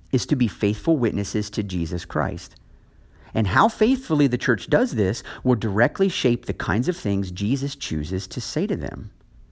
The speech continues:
whether his words are comforting and encouraging or harsh and direct. To a few of the churches, it's a mixture of both. Desiring comfort from our culture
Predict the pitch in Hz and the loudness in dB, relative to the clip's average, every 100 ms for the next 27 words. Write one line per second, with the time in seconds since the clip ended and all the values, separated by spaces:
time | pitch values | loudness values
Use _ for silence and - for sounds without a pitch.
0 | - - - - 101 101 98 87 104 90 | -20 -20 -20 -8 0 2 2 0 0 -2
1 | 90 82 85 85 78 80 73 - 87 82 | -2 -2 0 0 0 -2 -2 -4 -4 -2
2 | 90 85 85 82 78 78 - 80 80 113 | -2 -2 -2 -2 -4 -4 -4 -2 -2 -2
3 | 180 220 - - - - - - _ - | -2 -2 -6 -14 -20 -20 -20 -20 _ -20
4 | - - - 92 85 76 - 76 76 - | -20 -20 -6 -2 -2 -2 0 0 0 -6
5 | - - _ - - 78 73 76 165 - | -12 -16 _ -10 -4 -2 -2 0 0 0
6 | - - - _ _ _ - - - _ | -6 -18 -20 _ _ _ -20 -20 -20 _
7 | _ _ - _ - - - 98 - 98 | _ _ -20 _ -20 -12 -2 -2 0 2
8 | 147 185 98 - 90 78 82 92 135 - | 4 4 0 -2 -2 0 0 -2 -4 -10
9 | - - _ _ _ - 95 - 107 80 | -18 -20 _ _ _ -6 -2 2 2 0
10 | - 95 110 110 175 110 87 - - _ | -2 0 0 0 0 0 -2 -12 -20 _
11 | _ _ _ _ _ _ _ _ _ _ | _ _ _ _ _ _ _ _ _ _
12 | - - 107 107 147 151 101 - 214 220 | -20 -2 2 4 6 4 0 2 2 2
13 | 85 73 - - 95 85 - 196 240 - | 0 0 -2 -2 0 0 0 0 0 -2
14 | 69 - | -4 -6